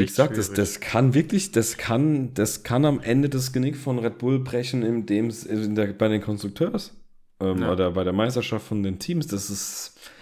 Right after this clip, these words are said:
Speaker 2: da muss, da, die müssen da echt aufpassen. Klar, natürlich nehmen sich die anderen Teams dadurch die ganze Zeit die Punkte weg, was halt auch gut ist für Verstappen und auch an
Speaker 1: Mhm.
Speaker 2: sich ein bisschen fürs Team. Aber ich glaub, auf die Distanz gesehen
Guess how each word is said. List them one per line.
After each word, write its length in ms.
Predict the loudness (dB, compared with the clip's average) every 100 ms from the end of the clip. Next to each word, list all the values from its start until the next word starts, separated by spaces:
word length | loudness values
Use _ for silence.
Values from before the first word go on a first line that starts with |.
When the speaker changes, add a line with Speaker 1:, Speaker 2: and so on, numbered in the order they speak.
| -20 -2
Speaker 2:
da 100 | 2
muss, 280 | 4 2 0
da, 140 | 0
die 220 | 0 2
müssen 240 | 2 2 0
da 80 |
echt 180 | 0 -2
aufpassen. 680 | 0 0 2 -2 0 -4 -6 -14 -20 -4
Klar, 500 | 0 2 2 0 -2
natürlich 380 | 0 2 2 2
nehmen 220 | 2 2
sich 120 | -2
die 100 | -2
anderen 240 | 0 0 0
Teams 260 | 0 -2
dadurch 320 | -2 -2 -2 -2
die 100 | 0
ganze 320 | 0 0 0
Zeit 180 | 0 0
die 60 |
Punkte 380 | 0 0 2 2
weg, 260 | 0 0 -6 -20 _ _ _ _
was 180 | -2 0
halt 140 | 2 2
auch 160 | 2
gut 160 | 2 4
ist 100 | 2
für 140 | -2
Verstappen 520 | -4 -2 0 0 0
und 400 | -2 0 0 2
auch 160 | 2 2
an 120 | 2
Speaker 1:
Mhm. 40 | -2
Speaker 2:
sich 220 | -4 -2
ein 60 |
bisschen 260 | -2 0 0
fürs 200 | -2 -4
Team. 320 | -2 0 0 0
Aber 180 | 0
ich 60 | 2
glaub, 160 | 2 2
auf 120 | 0
die 100 | 0
Distanz 480 | 0 -2 -2 -2 -2
gesehen 480 | -4 2 2 2